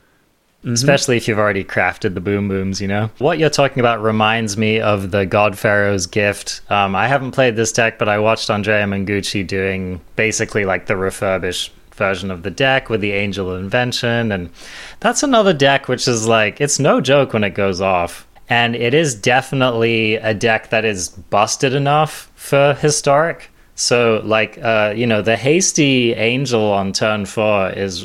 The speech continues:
Speaker 2: it really is a game ender even in the Historic format.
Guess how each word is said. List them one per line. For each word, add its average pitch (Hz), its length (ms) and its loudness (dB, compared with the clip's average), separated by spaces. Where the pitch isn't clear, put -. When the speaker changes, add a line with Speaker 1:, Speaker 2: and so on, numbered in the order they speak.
Speaker 2:
it 123 140 -2
really 127 460 2
is 107 160 0
a 101 60 -2
game 101 340 -2
ender 92 300 -6
even 95 240 -6
in 90 120 -10
the 87 60 -10
Historic 90 480 -6
format. 95 560 -6